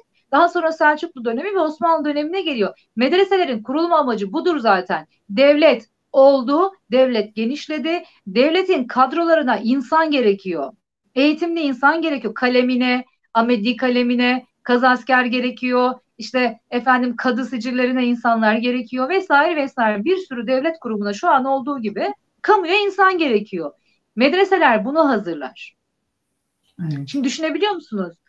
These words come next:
Speaker 1: E, bugün İstanbul'da kaç bin tane cami vardır, değil mi? Bu kaç
Speaker 2: Hı.
Speaker 1: bin caminin müezzini, imamı yahut İstanbul'da kaç bin Kur'an kursu vardır? Bu kursların,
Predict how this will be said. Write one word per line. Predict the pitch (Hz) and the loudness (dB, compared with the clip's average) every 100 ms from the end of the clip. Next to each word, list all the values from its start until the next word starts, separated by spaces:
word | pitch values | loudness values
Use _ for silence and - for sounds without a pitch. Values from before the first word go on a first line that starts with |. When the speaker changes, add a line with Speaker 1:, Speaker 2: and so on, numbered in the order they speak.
| _ _ _ - | _ _ _ -6
Speaker 1:
E, | 226 | -2
bugün | 320 294 | 0 -2
İstanbul'da | 285 302 330 320 269 240 330 | -4 0 2 2 0 -2 0
kaç | 311 330 269 | 2 2 -2
bin | 226 | -2
tane | 226 233 320 | 0 0 0
cami | 240 226 220 196 | 2 2 2 0
vardır, | 165 156 156 196 | -2 -4 -12 -8
değil | 381 233 | -6 -6
mi? | 160 - _ _ _ | -8 -12 _ _ _
Bu | 247 302 | -6 2
kaç | 339 381 | 2 2
Speaker 2:
Hı. | 330 | -2
Speaker 1:
bin | 285 | -2
caminin | 240 262 262 254 226 | 4 6 4 2 0
müezzini, | 220 269 262 233 254 262 320 - _ | 0 0 -2 -2 -2 -2 -4 -10 _
imamı | 247 240 220 196 220 349 - _ _ _ | -4 0 0 0 0 -2 -6 _ _ _
yahut | 202 294 359 311 269 214 247 | 2 4 6 4 0 -6 -12
İstanbul'da | - 330 330 294 254 240 | -2 0 0 -2 -2 -2
kaç | 285 311 - | 0 -2 -6
bin | 214 254 233 | -8 -6 -6
Kur'an | 240 247 254 | -2 0 2
kursu | 247 208 - 185 | -2 -6 -6 -4
vardır? | 185 185 214 370 370 _ - | -2 -4 -4 -6 -8 _ -8
Bu | 330 | -6
kursların, | 339 330 - 269 262 311 | -2 -2 -2 -6 -4 -6